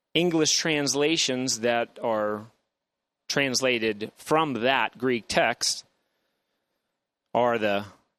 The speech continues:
King James Version, Young's Literal Translation, the Jubilee Bible,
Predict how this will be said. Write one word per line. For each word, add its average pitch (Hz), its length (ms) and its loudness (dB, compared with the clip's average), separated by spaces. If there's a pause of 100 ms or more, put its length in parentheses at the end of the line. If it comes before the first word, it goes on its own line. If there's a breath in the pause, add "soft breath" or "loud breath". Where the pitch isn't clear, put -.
(120)
King 123 280 0
James 117 720 -2 (1160)
Version, 151 580 0 (420)
Young's 127 540 0
Literal 139 540 0
Translation, 151 880 -2 (680)
the 107 80 -4
Jubilee 131 480 0
Bible, 139 600 0